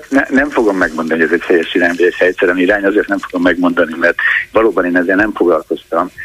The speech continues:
és a, az emberek óvatosan nyilatkozni, és lehetőség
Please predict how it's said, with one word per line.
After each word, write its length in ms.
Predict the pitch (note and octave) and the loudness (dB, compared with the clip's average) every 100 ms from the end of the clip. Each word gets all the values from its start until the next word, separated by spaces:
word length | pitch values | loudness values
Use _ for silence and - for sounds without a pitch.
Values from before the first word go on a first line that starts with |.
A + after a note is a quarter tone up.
| - - - | -8 -8 -2
és 280 | F2 F2 - - - - - _ - - - | 0 0 -2 -10 -18 -20 -20 _ -20 -20 -8
a, 60 | - - - - _ _ _ _ _ - D2+ - | -6 -4 -6 -8 _ _ _ _ _ -8 -6 -2
az 160 | E2+ D#2 | -2 0
emberek 420 | F#2+ E2+ E2+ - | 0 -2 -2 0
óvatosan 400 | E2+ - - - | 2 0 -2 0
nyilatkozni, 560 | F2 D#2+ - E2+ F2+ | 0 0 -2 -4 0
és 220 | E2 D#2+ - | 0 0 0
lehetőség 480 | F2 - - - | 0 0 -2 -4